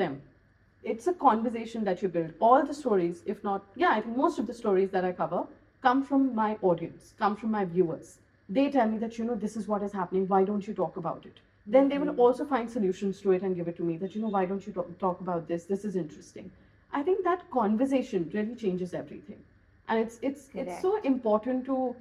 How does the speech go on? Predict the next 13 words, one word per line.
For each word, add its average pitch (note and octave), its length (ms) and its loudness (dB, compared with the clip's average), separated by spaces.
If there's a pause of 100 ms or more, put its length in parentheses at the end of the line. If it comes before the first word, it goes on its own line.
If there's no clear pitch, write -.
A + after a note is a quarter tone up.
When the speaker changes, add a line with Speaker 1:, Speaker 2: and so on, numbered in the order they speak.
(260)
Speaker 1:
you A3+ 100 4
know, B3 160 4
tell A3+ 260 8
them A#3+ 200 2
the A#3+ 80 0
solutions, G3 640 -2
tell G#3+ 220 2
them A3 200 0
what's G#3 200 -2
happening, F#3 580 0
because E4 340 0 (280)
we E4+ 140 6
can, A4 140 4